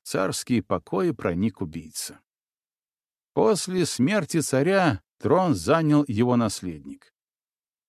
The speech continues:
К счастью, это был умный юноша, и он не стал наказывать собаку за то, что она не сберегла старого царя.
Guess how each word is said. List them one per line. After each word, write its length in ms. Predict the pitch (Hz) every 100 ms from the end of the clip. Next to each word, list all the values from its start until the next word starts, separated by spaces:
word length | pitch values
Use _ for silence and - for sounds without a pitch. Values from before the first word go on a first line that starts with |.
| -
К 40 |
счастью, 760 | - - 226 196 - - 156 -
это 240 | 175 190
был 260 | 175 185 185
умный 380 | 190 190 131 104
юноша, 580 | 85 85 87 - 120 101 _ _ -
и 80 | 156
он 280 | 208 208 -
не 240 | 135 139
стал 400 | - - 180 165
наказывать 640 | 117 101 - 135 107 117 -
собаку 460 | - 98 113 -
за 160 | 90 90
то, 280 | 165 180 - _ _
что 300 | - - 98
она 400 | 92 95 120 131 -
не 200 | 120 117
сберегла 760 | 85 107 92 82 90 98 107
старого 500 | - - 98 90 85
царя. 420 | 80 - 78 69